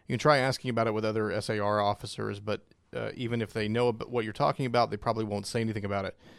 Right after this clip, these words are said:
We've been told not to talk about it by our superiors, and at this point, we've all gotten used to it, that it doesn't seem weird anymore.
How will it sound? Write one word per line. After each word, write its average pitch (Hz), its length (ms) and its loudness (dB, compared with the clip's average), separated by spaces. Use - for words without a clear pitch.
We've 127 100 -2
been 139 140 6
told 127 200 4
not 117 160 4
to - 60 -12
talk 120 220 4
about 110 160 4
it 104 80 0
by 101 160 0
our 101 100 -4
superiors, 131 640 -2
and 113 80 -4
at 104 120 -6
this 123 160 -6
point, 117 280 -2
we've 107 140 -4
all 107 140 0
gotten 101 260 -2
used 113 300 -4
to 113 160 -2
it, 101 100 -2
that 110 140 -4
it 107 60 -4
doesn't 117 280 2
seem 107 220 0
weird 113 260 -2
anymore. 101 460 -6